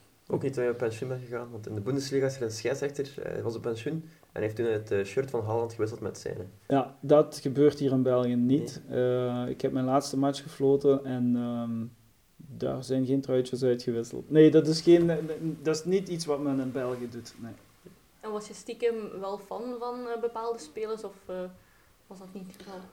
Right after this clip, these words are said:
Speaker 2: Nee, eigenlijk niet. Eh, ook omdat je daar zoveel mogelijk afstand van neemt. Ehm, je ziet natuurlijk wel een bepaalde speler liever, eh, spelen dan een ander. Ik bedoel, een, een goede middenvelder, spelverdeler of een,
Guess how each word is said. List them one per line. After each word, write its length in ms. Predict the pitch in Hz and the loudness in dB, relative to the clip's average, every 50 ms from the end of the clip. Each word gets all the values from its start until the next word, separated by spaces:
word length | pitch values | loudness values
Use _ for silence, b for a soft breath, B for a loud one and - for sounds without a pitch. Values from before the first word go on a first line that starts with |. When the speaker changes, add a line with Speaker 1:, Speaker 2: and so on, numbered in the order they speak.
| - _ | -6 _
Speaker 2:
Nee, 340 | 143 151 160 170 185 208 | 6 8 10 10 10 10
eigenlijk 400 | - 170 170 175 175 185 170 165 | 10 10 8 10 10 8 6 6
niet. 380 | 156 135 160 175 180 - - - - | 4 2 2 2 2 0 -6 -2 2
Eh, 680 | 151 156 151 151 151 151 151 151 147 147 143 139 147 | 6 8 10 10 10 10 10 10 10 8 8 6 8
ook 160 | 165 160 160 175 | 8 8 8 8
omdat 300 | 170 160 156 156 151 - | 6 6 6 6 4 4
je 340 | 165 156 147 143 143 139 131 - | 4 4 4 4 2 2 -2 -4
daar 460 | - 135 123 - - - 143 143 139 | -8 -12 -12 -4 2 4 4 4 4
zoveel 400 | 131 - 143 120 123 147 156 165 | 4 2 2 4 6 6 6 6
mogelijk 320 | 165 160 151 151 147 143 143 | 6 6 6 6 6 6 6
afstand 440 | 139 147 143 - - 160 151 147 | 4 4 4 2 2 2 2 2
van 280 | - - 139 131 131 127 | 0 0 0 2 2 2
neemt. 420 | 127 131 139 151 180 202 - - b b b b b b b | 2 4 4 4 4 0 -2 -6 b b b b b b b
Ehm, 540 | - 131 143 143 147 147 147 143 143 143 143 160 160 | 0 2 4 6 6 6 6 4 4 0 -4 -6 -2
je 120 | 127 151 | -2 -2
ziet 200 | 139 139 175 190 | 2 2 2 2
natuurlijk 400 | 165 180 - - 175 175 165 143 | 2 0 2 4 6 6 6 6
wel 180 | - 160 160 165 | 6 8 8 8
een 80 | 160 151 | 8 4
bepaalde 440 | 139 131 - 151 147 156 160 151 | 0 2 4 6 6 6 6 4
speler 400 | 143 - - 160 160 156 147 120 131 | 2 2 4 4 6 6 4 2 2
liever, 440 | 135 156 165 160 160 147 - - - - _ | 4 4 4 4 4 0 -2 -6 -14 -12 _
eh, 280 | - 156 147 147 143 139 | 2 4 4 6 4 2
spelen 460 | 139 135 - - 160 165 170 170 160 135 | -2 -4 -2 2 4 6 6 6 6 4
dan 200 | 147 139 139 135 | 4 2 2 2
een 140 | 131 127 | 2 2
ander. 340 | 135 139 156 170 175 160 147 | 2 2 2 2 2 0 0
Ik 100 | 135 131 127 | -2 -2 -4
bedoel, 380 | 131 131 139 139 135 131 - - | -2 0 2 4 4 2 0 0
een, 460 | - 127 127 127 135 135 123 123 139 | -2 0 0 0 0 0 0 -2 -2
een 100 | 127 123 | -4 -2
goede 320 | - 139 147 143 139 131 127 | 0 2 2 4 4 4 2
middenvelder, 920 | 127 127 123 123 123 131 143 143 160 151 123 143 143 143 147 143 139 139 | 0 -4 -4 -2 0 0 2 2 2 0 2 2 4 4 4 4 2 -2
spelverdeler 840 | - - - 147 135 139 151 139 139 131 127 139 147 147 151 147 139 | -4 -4 -2 0 2 2 2 0 -2 -4 -2 2 4 4 4 4 2
of 160 | 131 135 123 | 0 -2 -2
een, 260 | 131 135 135 131 120 | 0 0 0 -2 -4